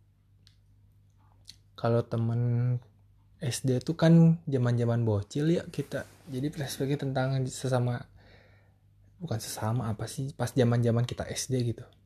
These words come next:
Zaman-zaman S D tuh yang paling berkesan pasti aja di satu mom-, pas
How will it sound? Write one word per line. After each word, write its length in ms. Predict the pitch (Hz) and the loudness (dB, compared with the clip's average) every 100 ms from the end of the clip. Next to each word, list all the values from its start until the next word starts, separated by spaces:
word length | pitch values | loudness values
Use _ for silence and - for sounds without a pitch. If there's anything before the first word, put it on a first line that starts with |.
| _ _ - _ _ _ _ - _ - _ - - _ _ _ - | _ _ -20 _ _ _ _ -20 _ -20 _ -20 -20 _ _ _ -6
Zaman-zaman 480 | 123 120 120 120 123 | -2 0 0 0 -2
S 160 | 120 | -6
D 80 | 123 | -6
tuh 160 | 123 151 | -4 -2
yang 240 | 143 139 | 0 -2
paling 720 | 135 127 127 131 135 135 127 | -4 -4 -2 -2 -2 -2 0
berkesan 1040 | 123 131 - 131 - - - - 127 131 135 | -2 -4 -10 -14 -14 -20 -20 -10 -6 -4 -2
pasti 560 | 127 - - - 190 | -4 -4 -2 2 4
aja 160 | 139 131 | 4 2
di 140 | 127 | 0
satu 720 | - 123 - 135 127 127 127 123 | -2 -2 -4 -4 -2 0 0 0
mom-, 640 | 120 117 117 120 120 135 | -2 -2 -2 -2 -4 -6
pas 160 | - | -6